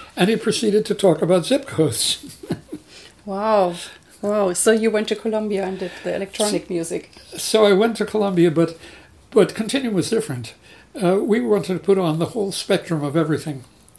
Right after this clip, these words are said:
Speaker 1: So that's how it all started.
Speaker 2: Mm-hmm. And now let's make a jump, because you had a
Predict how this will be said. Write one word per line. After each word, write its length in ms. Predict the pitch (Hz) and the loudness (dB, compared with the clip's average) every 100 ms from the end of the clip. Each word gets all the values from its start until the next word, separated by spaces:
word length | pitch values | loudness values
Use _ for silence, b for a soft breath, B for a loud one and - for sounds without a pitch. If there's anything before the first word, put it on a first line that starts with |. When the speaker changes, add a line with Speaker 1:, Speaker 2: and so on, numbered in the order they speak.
| _ _ _ _ b b b b | _ _ _ _ b b b b
Speaker 1:
So 200 | 247 226 | 4 4
that's 180 | 262 220 | 4 0
how 100 | 214 | 0
it 60 | |
all 140 | 196 170 | 0 -2
started. 420 | 202 143 147 143 - | -4 -4 -4 -8 -6
Speaker 2:
Mm-hmm. 380 | 226 208 226 233 - _ _ _ _ B B B B - | -4 -4 -4 -6 -8 _ _ _ _ B B B B 0
And 280 | 214 208 208 | 2 4 4
now 320 | 208 233 - - - - | 4 4 0 -10 -20 -16
let's 720 | - 90 117 240 349 - - | -14 -10 -2 2 2 0 -2
make 220 | 233 151 | 0 0
a 40 | |
jump, 400 | - - 175 175 | -2 2 4 2
because 560 | 190 - 196 190 - - | -2 -2 0 0 -2 -4
you 120 | 233 | -4
had 400 | 226 220 208 208 | -2 0 0 0
a 300 | 202 180 185 | -4 -4 -8